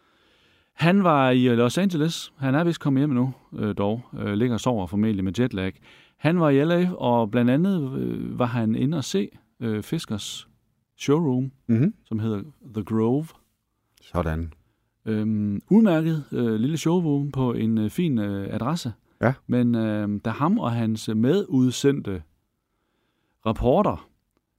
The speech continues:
Speaker 1: proklamerede, at de var journalister, fordi de stod med kameraer, så fik de at vide, at de ikke måtte gå ind og kigge på bilerne.
Speaker 2: Nej.
Speaker 1: Jo.
Speaker 2: Det er jo vildt.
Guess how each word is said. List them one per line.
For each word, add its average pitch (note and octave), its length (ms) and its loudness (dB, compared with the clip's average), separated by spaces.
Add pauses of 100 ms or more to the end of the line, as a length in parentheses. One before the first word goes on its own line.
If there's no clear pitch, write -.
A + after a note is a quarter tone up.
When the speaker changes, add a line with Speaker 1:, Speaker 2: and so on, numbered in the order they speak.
(680)
Speaker 1:
proklamerede, C3+ 580 2
at F#2 100 -8
de A#2 40 0
var G#2 140 -2
journalister, B2+ 360 -2 (1300)
fordi A#2+ 160 0
de G2 140 -8
stod B2+ 180 0
med G2 100 -4
kameraer, G#2 600 -8 (560)
så - 140 -6
fik D3+ 240 -4
de A2 40 -4
at G#2 60 -2
vide, A#2 100 2
at A2+ 60 -4
de A2 60 0
ikke A#2 140 -4
måtte G2 140 -6
gå A2 100 -4
ind A2+ 100 -2
og F#2+ 60 -6
kigge A#2+ 180 -8
på G#2 100 -12
bilerne. G2+ 440 -10 (320)
Speaker 2:
Nej. A2 140 0 (260)
Speaker 1:
Jo. F#3 220 4 (260)
Speaker 2:
Det G2+ 60 0
er - 20 4
jo G2 60 2
vildt. G2+ 380 -2